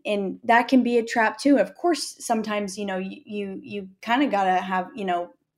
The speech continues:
be your own motivator and give yourself a kick in the butt. But there's a difference between,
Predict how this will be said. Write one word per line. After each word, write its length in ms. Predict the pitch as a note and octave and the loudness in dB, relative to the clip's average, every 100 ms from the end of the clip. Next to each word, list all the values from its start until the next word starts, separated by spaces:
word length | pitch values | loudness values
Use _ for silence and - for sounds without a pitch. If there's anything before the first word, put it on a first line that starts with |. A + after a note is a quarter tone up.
| - | -12
be 180 | F#3+ A3 | -6 -2
your 180 | G#3 G3 | 0 0
own 180 | F#3+ F#3+ | 0 0
motivator 640 | F#3 G3 F#3 F#3+ F#3+ F#3 | 0 2 2 2 2 0
and 420 | F3+ F#3 F#3 G3 | -4 -6 -6 -4
give 140 | G#3 G3 | -2 0
yourself 380 | G3+ G3+ G3 | 0 0 0
a 60 | G3 | -2
kick 200 | G3 G3 | -6 -6
in 80 | G3 | -6
the 60 | |
butt. 320 | F#3+ F#3+ F#3 F#3 - _ _ - | -2 0 0 -2 -18 _ _ 0
But 260 | A3 G3+ - | 2 2 -2
there's 260 | G#3 A#3 G#3+ | -2 0 0
a 80 | G#3+ | 0
difference 500 | A#3+ B3+ A3 G#3 - | 2 2 0 -4 -6
between, 680 | G3 F#3+ G3+ G3 F#3+ F#3 | -6 -6 -6 -4 -4 -6